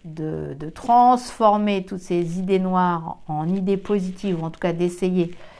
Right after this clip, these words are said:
euh, de voir la lumière, là, de, d'apporter de la lumière plutôt que de toujours être dans la noirceur. Donc, moi, je sais que j'essaie de fonctionner comme ça le plus possible.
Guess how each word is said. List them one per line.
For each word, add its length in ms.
euh, 220
de 160
voir 340
la 140
lumière, 520
là, 120
de, 180
d'apporter 460
de 80
la 160
lumière 420
plutôt 280
que 460
de 60
toujours 640
être 420
dans 220
la 100
noirceur. 600
Donc, 340
moi, 360
je 140
sais 260
que 60
j'essaie 440
de 60
fonctionner 520
comme 160
ça 140
le 80
plus 360
possible. 680